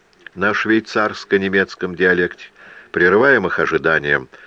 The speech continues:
когда там наводили справки, портье повесил трубку и сказал:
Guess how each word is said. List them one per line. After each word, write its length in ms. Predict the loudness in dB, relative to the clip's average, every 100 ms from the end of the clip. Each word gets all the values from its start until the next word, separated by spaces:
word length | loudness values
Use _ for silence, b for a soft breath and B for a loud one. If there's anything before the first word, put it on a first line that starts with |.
| B
когда 320 | -6 -4 -2 -2
там 240 | -2 -4
наводили 420 | -2 -2 -2 -4
справки, 680 | -8 -8 -4 -4 -4 -10 -12 _ b b b b b -4
портье 420 | -2 -2 0 0
повесил 520 | 2 0 0 0 -4 -4
трубку 380 | -2 -2 -2
и 60 | -4
сказал: 540 | -4 -4 -2 0 -2